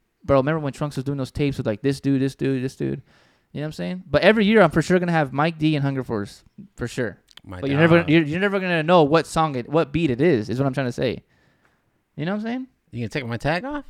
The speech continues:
Speaker 2: What the fuck?
Speaker 1: No, no, no, no. I'm saying, like, everyone listening to it is gonna be like, "Oh, what beat did he drop?" Because we've
Speaker 2: Oh,
Speaker 1: dropped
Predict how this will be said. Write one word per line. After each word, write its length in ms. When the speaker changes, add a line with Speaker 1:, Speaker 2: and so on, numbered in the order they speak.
Speaker 2:
What 140
the 120
fuck? 160
Speaker 1:
No, 320
no, 80
no, 80
no. 180
I'm 120
saying, 200
like, 160
everyone 400
listening 420
to 220
it 100
is 80
gonna 120
be 80
like, 140
"Oh, 140
what 420
beat 200
did 120
he 140
drop?" 280
Because 560
we've 100
Speaker 2:
Oh, 120
Speaker 1:
dropped 260